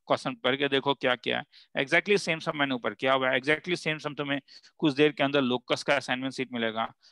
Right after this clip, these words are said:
कल एक, अ, डीपीपी मिलेगा, मगर करना होगा। मैं फिर से कह रहा हूँ, तुम लोगों में से कुछ लोग नहीं करते हो, है? तरीका कौन करेगा? ये बात सही है, अगर मोटिवेशन नहीं है तो कभी नहीं कर पाओगे। मैं चाहे कितना भी हल्ला करूँ, तुम्हें हर समय लगेगा, "ये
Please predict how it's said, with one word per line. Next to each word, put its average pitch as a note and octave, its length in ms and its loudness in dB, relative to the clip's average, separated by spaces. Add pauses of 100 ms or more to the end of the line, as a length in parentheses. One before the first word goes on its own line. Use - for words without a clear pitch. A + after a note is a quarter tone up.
(160)
कल C3+ 220 2 (400)
एक, C3 300 -2
अ, G#2+ 200 -4
डीपीपी B2+ 480 0
मिलेगा, A#2+ 420 2 (720)
मगर F#3 120 -6 (100)
करना F3 300 4
होगा। A#2+ 280 4
मैं A2+ 120 -6
फिर D3 160 -6
से C#3+ 160 -2
कह A2+ 120 0
रहा G#2 100 -2
हूँ, G#2+ 80 -4
तुम D3 140 -8
लोगों F3 160 -2
में G3 80 -2
से G3+ 120 0
कुछ G3 240 0
लोग F#3+ 120 2
नहीं D3+ 260 0
करते - 400 -2
हो, G2 340 -16
है? A#3+ 100 2 (140)
तरीका B2 280 -2
कौन B2+ 320 0
करेगा? G#2+ 320 -8 (260)
ये G#3 100 6
बात C#4+ 240 4
सही C4 260 2
है, C3 80 6
अगर C3 160 2
मोटिवेशन F3+ 580 2
नहीं C4+ 120 -2
है A#3 80 2
तो A3+ 100 2
कभी D#3 220 2
नहीं C3 140 -2
कर G#2 140 -2
पाओगे। G#2+ 300 0
मैं B2+ 140 -2
चाहे D3+ 220 0
कितना F3 280 -2
भी F#3 100 0
हल्ला D#3+ 260 2
करूँ, E3 280 -4 (420)
तुम्हें D3+ 160 0
हर B2 160 2
समय E3 240 -2
लगेगा, D#3 240 4
"ये E3+ 260 0